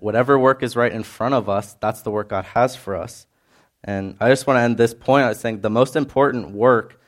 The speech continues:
is the work that's right in front of you. We need to remember that whatever work is right in front of you, God has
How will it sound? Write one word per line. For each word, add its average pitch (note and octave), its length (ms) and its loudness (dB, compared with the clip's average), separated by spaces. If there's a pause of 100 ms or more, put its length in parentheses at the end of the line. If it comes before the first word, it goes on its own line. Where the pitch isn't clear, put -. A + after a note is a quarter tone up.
(160)
is A#2 140 -2
the A#2+ 100 -2
work A#2 200 -2
that's - 180 -6
right A2 140 0
in G2+ 80 -12
front G#2 260 -8
of F#2 120 -12
you. F2 100 -12
We G2+ 100 -10
need A#2+ 180 -4
to C#3+ 100 -2
remember C3 260 0
that A2 140 -2
whatever B2+ 340 0
work D3 280 2
is A2+ 200 -4
right A2+ 140 -2
in G#2+ 100 -8
front A2+ 220 -6
of G#2 80 -8
you, G2+ 80 -8
God G#2 300 -4
has G2+ 440 -6